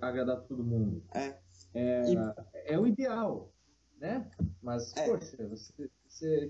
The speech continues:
Speaker 1: querer agradar todo mundo e, e fazer isso a qualquer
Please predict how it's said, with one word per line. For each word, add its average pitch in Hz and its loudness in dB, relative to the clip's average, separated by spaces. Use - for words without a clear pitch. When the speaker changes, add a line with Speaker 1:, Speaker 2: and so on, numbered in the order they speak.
Speaker 1:
querer 160 4
agradar 131 2
todo 131 -2
mundo 131 -2
e, 131 2
e 117 4
fazer 131 2
isso 147 0
a 135 -6
qualquer - -2